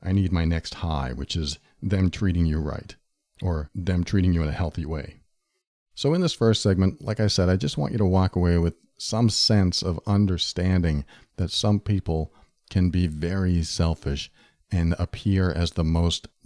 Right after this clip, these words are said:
generous, kindest, supportive person ever. But you only find out that they're selfish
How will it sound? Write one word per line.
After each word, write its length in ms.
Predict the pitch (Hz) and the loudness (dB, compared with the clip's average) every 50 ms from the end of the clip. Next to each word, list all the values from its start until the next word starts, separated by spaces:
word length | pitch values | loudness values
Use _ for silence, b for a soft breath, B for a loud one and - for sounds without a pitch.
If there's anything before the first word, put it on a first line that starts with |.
| 80 80 | -12 -10
generous, 640 | 80 80 82 95 92 95 95 92 90 92 - - | -6 0 2 2 4 4 4 2 2 0 -2 -4
kindest, 800 | - - - - - 87 85 87 85 85 85 82 - - - - | -10 -12 -12 -4 0 2 2 2 2 2 0 -2 -2 -4 -6 -6
supportive 500 | - - - - - 90 82 76 71 - | -8 -8 -8 -4 -2 -2 -2 -2 -4 -6
person 440 | - - 85 82 80 - - 73 - - | -10 -8 -6 -6 -4 -4 -6 -6 -6 -2
ever. 400 | 98 104 95 78 67 62 65 - b b b b b b b _ - | 0 0 0 0 -2 -6 -8 -10 b b b b b b b _ -2
But 200 | 107 104 - - | -2 0 0 2
you 120 | 113 110 | 2 2
only 260 | 113 117 117 113 107 101 | 4 6 6 6 6 6
find 420 | - - - 117 113 107 104 104 | 4 2 2 4 4 4 6 4
out 200 | 123 156 175 - | 4 2 2 0
that 160 | 120 101 - | -2 -2 0
they're 160 | - 90 85 | 0 -2 -2
selfish 640 | 80 - - 87 78 76 - - 76 76 80 - - | -2 -4 -4 -2 -4 -4 -4 -4 -4 -4 -4 -6 -8